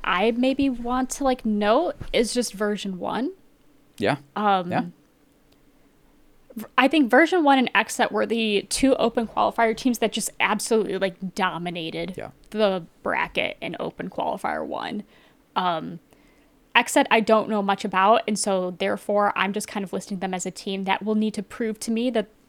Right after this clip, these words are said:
Speaker 1: I need to watch them.
Speaker 2: Agreed.
Speaker 1: I'm sorry, but
Speaker 2: Agreed.
Speaker 1: like, an, uh,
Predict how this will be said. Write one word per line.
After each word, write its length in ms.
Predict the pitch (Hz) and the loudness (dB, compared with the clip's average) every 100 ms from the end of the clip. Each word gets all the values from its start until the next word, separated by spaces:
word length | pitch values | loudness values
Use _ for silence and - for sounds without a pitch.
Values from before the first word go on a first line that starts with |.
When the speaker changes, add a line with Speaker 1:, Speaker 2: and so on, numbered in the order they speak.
| - | -4
Speaker 1:
I 180 | - 190 | -2 0
need 180 | 190 - | -2 -6
to 100 | 185 | -8
watch 340 | 180 165 - | -6 -6 -2
them. 260 | 202 233 254 - | 0 0 -4 -8
Speaker 2:
Agreed. 260 | 135 135 107 | -10 -8 0
Speaker 1:
I'm 120 | 233 226 | 0 2
sorry, 420 | - 220 220 226 | 2 2 4 2
but 100 | 233 | 4
Speaker 2:
Agreed. 120 | 139 | 4
Speaker 1:
like, 200 | 240 233 | 4 4
an, 180 | 214 214 | 4 2
uh, 360 | - 214 214 214 | 2 4 4 2